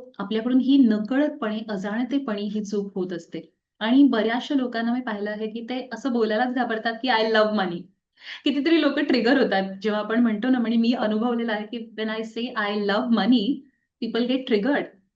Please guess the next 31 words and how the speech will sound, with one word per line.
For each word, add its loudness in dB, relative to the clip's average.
की -4
ही 0
फार 2
मनी 2
माइंडेड 0
वाटते -4
वगैरे. -2
So -2
now 0
I 2
take -2
ownership 0
of 0
that. -2
आणि -2
मी 4
म्हणते 4
की -2
"हो, 2
मी 8
mindful 6
of 6
money 2
आहे, -2
so -4
I 0
am 0
money 4
minded." 2
<laughs> -4
ओके? -12